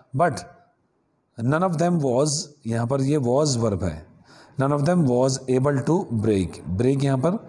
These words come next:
वर्ब है। Then he asked, यहाँ पर देखिए asked जो है ये भी वर्ब है। Then he asked them, ask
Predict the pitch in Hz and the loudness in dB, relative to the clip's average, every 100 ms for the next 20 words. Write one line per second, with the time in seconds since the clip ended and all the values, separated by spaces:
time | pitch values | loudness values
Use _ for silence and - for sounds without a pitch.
0 | - - - 101 120 110 135 220 - - | -20 -20 -10 -2 0 2 -2 -4 -12 -20
1 | - - - - - 127 165 156 190 196 | -20 -20 -20 -10 0 2 4 4 4 2
2 | 143 143 156 185 220 - _ _ _ _ | 2 2 0 -4 -8 -16 _ _ _ _
3 | _ _ _ _ _ _ _ _ - 113 | _ _ _ _ _ _ _ _ -8 -4
4 | 123 131 135 135 156 101 131 135 131 139 | -2 0 -2 0 0 0 0 0 0 0
5 | 151 139 131 139 139 135 165 226 - - | 2 2 2 2 2 0 -2 -4 -16 -20
6 | - - 131 147 156 143 165 175 170 156 | -10 -2 2 2 2 2 2 0 0 0
7 | 131 196 - _ - 143 156 - | -2 -6 -16 _ -4 -2 0 -4